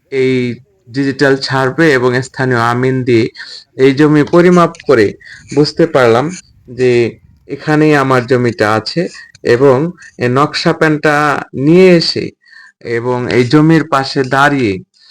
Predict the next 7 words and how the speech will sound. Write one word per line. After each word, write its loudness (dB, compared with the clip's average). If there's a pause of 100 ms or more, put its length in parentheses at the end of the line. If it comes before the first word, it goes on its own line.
(220)
যে -6
আমার -2
যে -4
জমিটুকু, -2 (180)
সেই -2
অচিহ্নিত 0
জমিটুকু -4